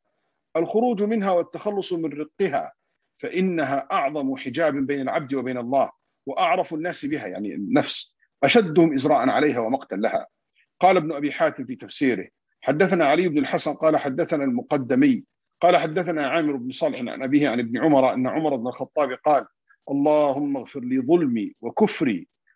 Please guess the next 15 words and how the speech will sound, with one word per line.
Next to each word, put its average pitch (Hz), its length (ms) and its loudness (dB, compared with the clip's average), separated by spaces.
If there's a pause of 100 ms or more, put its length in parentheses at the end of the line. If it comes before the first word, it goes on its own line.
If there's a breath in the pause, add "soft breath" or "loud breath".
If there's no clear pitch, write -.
(160)
فقال 185 320 2
قائل: 143 300 2
'يا 135 180 -2
أمير 127 220 -4
المؤمنين، 120 600 -4 (380)
هذا 277 260 6
الظلم 196 540 2 (200)
فما 254 240 4
بال 233 220 2
الكفر؟' - 460 -6 (460)
قال: 131 200 0
'إن 127 300 -4
الإنسان 113 560 -4
لظلوم 110 640 2
كفار.'" - 560 0